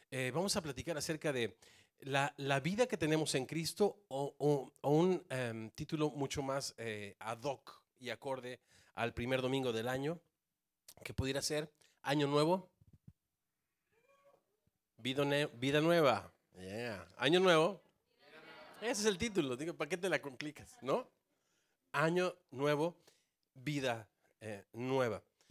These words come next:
Estamos en la primera carta de Juan. Yo les invito a que en sus Biblias o en sus aplicaciones la abran por ahí. Es, es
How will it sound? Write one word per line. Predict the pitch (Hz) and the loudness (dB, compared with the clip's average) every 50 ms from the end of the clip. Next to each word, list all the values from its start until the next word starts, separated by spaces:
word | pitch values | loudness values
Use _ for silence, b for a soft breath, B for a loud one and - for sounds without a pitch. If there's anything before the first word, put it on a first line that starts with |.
| b b b b b b b b b b _ | b b b b b b b b b b _
Estamos | 165 160 - 220 226 214 | -8 -2 0 0 2 2
en | 220 202 180 | 2 4 4
la | 170 156 | 4 4
primera | - 160 156 180 185 175 | 2 2 0 0 0 2
carta | - 185 175 - 170 | 0 0 0 0 -2
de | 147 131 | -2 -2
Juan. | - 160 160 202 226 170 139 | 0 0 0 0 -2 -4 -6
Yo | 160 165 | -4 -4
les | 156 143 - | -4 -4 -6
invito | 147 131 131 147 143 151 | -6 -6 -6 -4 -4 -4
a | 143 | -6
que | - 139 | -4 -6
en | 120 117 | -6 -6
sus | - 127 117 104 | -8 -10 -10 -8
Biblias | 120 147 151 151 156 156 165 147 - - - - - _ _ | -6 -6 -4 -2 -2 -2 -2 -2 -4 -4 -6 -8 -12 _ _
o | - 110 113 110 | -12 -10 -10 -10
en | 98 | -10
sus | 110 101 98 | -12 -14 -16
aplicaciones | 107 - 107 - 98 101 - - 120 127 127 107 | -16 -16 -16 -16 -14 -14 -12 -10 -10 -10 -8 -10
la | 104 95 95 | -10 -12 -12
abran | - - 104 117 120 127 127 117 | -10 -10 -8 -8 -8 -8 -10 -10
por | - 104 101 | -10 -10 -10
ahí. | 98 101 131 196 220 - _ _ _ _ _ _ _ _ _ _ _ _ _ _ _ _ _ _ _ _ _ _ _ _ _ _ _ _ _ _ _ b b b b b b | -10 -10 -10 -12 -12 -14 _ _ _ _ _ _ _ _ _ _ _ _ _ _ _ _ _ _ _ _ _ _ _ _ _ _ _ _ _ _ _ b b b b b b
Es, | 170 156 - - - - - - - | -6 -4 -2 0 0 0 -2 -2 -2
es | 151 156 143 - - - - | 0 0 0 0 -2 -4 -6